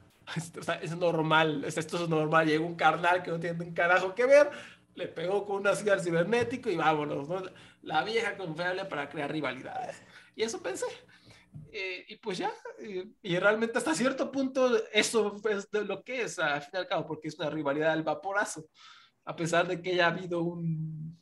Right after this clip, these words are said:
una introducción hace cuatro luchas, igual es una rivalidad al vapor. Y es increíble, ¿no? Es, es increíble esto.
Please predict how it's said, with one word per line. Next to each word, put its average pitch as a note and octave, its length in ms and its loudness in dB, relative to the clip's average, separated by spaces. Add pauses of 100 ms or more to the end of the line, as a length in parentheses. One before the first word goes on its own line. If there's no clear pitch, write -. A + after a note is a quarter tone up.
(160)
una F3+ 180 -6
introducción E3 680 -6
hace F3 220 -4
cuatro F3+ 320 -6
luchas, F#3+ 360 -14
igual B2+ 220 -10
es C#3+ 140 -14
una C3+ 160 -10
rivalidad C#3+ 380 -6
al C#3+ 140 -6
vapor. - 340 -12 (1080)
Y E3+ 100 0
es F#3 260 0
increíble, C3 640 -4
¿no? B2 120 -10
Es, A#2+ 140 -16
es B2+ 160 -18
increíble C#3 440 -4
esto. G#3 460 -4